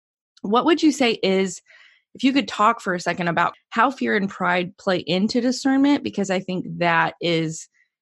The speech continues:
you know, for someone like me who's kinda coming out of a, a history or a background of that, I still find myself tending towards the valuation of kind of like,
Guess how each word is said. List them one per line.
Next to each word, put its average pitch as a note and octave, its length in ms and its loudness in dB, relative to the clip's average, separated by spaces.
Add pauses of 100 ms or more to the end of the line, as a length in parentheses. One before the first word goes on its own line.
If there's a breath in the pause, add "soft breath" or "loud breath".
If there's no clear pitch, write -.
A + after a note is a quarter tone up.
(140)
you F#3+ 80 0
know, F#3+ 80 2
for A3+ 80 -6
someone C4+ 240 4
like A#3+ 140 2
me G#3+ 120 0
who's F#3+ 120 -4
kinda F3+ 180 -4
coming G3 320 -4
out E3 160 0
of E3+ 100 -2
a, D#3+ 100 0 (100)
a D#3+ 100 -2
history F3 460 -6
or D3+ 80 -4
a - 80 -6
background B3 560 0
of C#4 100 0
that, D4+ 320 2 (380 soft breath)
I F#3+ 140 4
still E4 360 0
find A3 240 0
myself E3+ 640 -2 (160)
tending G3+ 460 -2
towards F3 920 -2 (360)
the E3 560 -2 (260)
valuation G3 560 2
of E3 80 -6
kind F3 200 -4
of D#3 80 -4
like, D3+ 280 -6